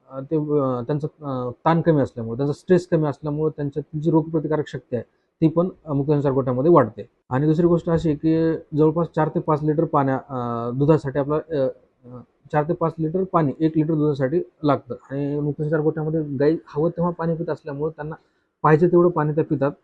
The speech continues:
आणि त्यामुळे दुधाच्या, अ, उत्पादनामध्ये चांगल्या प्रकारे वाढ होते.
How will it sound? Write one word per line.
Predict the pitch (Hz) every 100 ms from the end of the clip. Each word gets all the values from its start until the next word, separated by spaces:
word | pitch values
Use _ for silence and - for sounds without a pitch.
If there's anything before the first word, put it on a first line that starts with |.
| _ -
आणि | 135
त्यामुळे | 135 147 160
दुधाच्या, | 139 143 151 160 160 - _ -
अ, | 139
उत्पादनामध्ये | 127 147 151 147 143 156
चांगल्या | 156 143 131
प्रकारे | 131 139
वाढ | 165 143
होते. | 117 110 101